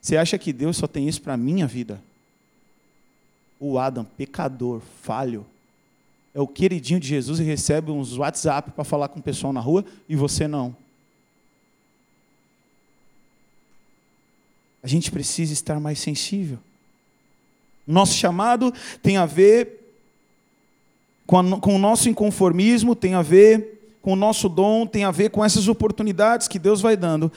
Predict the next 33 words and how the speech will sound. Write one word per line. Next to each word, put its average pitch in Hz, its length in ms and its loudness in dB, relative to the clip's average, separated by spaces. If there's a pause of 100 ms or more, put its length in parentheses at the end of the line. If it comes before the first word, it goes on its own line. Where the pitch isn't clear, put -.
(220)
e - 80 -2
tem 214 100 0
a 202 80 2
ver 208 140 0
com 220 160 -2
o 208 40 -6
prumo 208 280 -2
da 226 100 0
Bíblia, 185 300 0
porque 190 160 -2
tem 208 160 0
gente 214 180 0
que - 80 -12
também 208 200 0
mistura 202 360 0
esses 185 240 0
outros 196 340 -2
três 190 400 0 (240)
e 196 140 0
vem 196 160 4
com 214 80 -2
a 208 60 -2
coisa 208 200 0
que - 120 -6
não 240 80 -2
tem 214 120 -4
na 233 120 -2
Bíblia, 233 260 -2
não. 175 340 -4 (1600)
Aí 143 100 -4
fala, 147 180 0
"Uau, 165 300 0
irmão, 127 300 -6